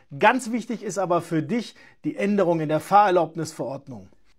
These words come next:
Wenn die Fahrerlaubnisbehörde von dir bislang verlangt hat, dass du eine medizinisch-psychologische Untersuchung, die sogenannte M P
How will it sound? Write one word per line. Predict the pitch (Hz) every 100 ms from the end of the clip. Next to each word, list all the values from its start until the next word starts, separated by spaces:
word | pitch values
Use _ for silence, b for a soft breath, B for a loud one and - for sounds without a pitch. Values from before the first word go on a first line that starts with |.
| _
Wenn | 147 185 269
die | 277
Fahrerlaubnisbehörde | - 214 180 180 175 180 165 180 175 175
von | - 165 -
dir | 294 320
bislang | 269 - 202 185
verlangt | 160 175 185 254 233
hat, | 196 190
dass | 180 160
du | 190
eine | 160 165 170
medizinisch-psychologische | 170 160 156 - 269 262 - - 208 226 190 185 180 180
Untersuchung, | 175 165 180 214 277 277 208
die | 175
sogenannte | 180 180 180 170 170
M | 180 180
P | 170